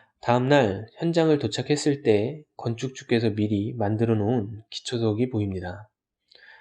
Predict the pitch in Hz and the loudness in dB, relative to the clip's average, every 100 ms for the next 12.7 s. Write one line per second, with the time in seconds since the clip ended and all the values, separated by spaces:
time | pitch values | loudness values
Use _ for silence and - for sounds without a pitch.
0 | - _ _ _ _ - 117 151 147 151 | -20 _ _ _ _ -6 2 2 2 4
1 | 143 139 107 117 117 120 104 101 110 107 | 6 6 6 4 4 2 0 0 2 2
2 | 101 127 104 95 104 - - 120 110 101 | 2 0 -2 -6 -12 -12 -6 -2 -2 -4
3 | 95 92 92 104 - _ _ _ - - | -6 -8 -10 -14 -20 _ _ _ -20 -20
4 | - _ _ _ _ - 139 - 156 120 | -20 _ _ _ _ -18 -10 0 4 4
5 | 117 135 - _ - 113 123 120 - 143 | 2 -4 -16 _ 0 4 2 0 0 0
6 | 175 - - - - - 107 95 107 _ | -2 -12 -18 -14 -14 -2 0 0 -4 _
7 | _ - 160 151 143 - 113 104 98 - | _ -8 -2 -2 -2 -8 0 2 2 -2
8 | _ - 113 117 107 101 101 98 110 156 | _ -4 2 2 2 2 0 0 -2 -4
9 | 147 - 107 107 101 117 147 139 104 104 | -10 -4 0 0 0 0 0 0 0 0
10 | 101 131 - 101 92 90 - - _ _ | 0 -4 -4 -8 -6 -8 -12 -20 _ _
11 | _ _ _ _ _ _ _ _ _ _ | _ _ _ _ _ _ _ _ _ _
12 | - 127 131 143 123 92 | -4 2 4 6 6 4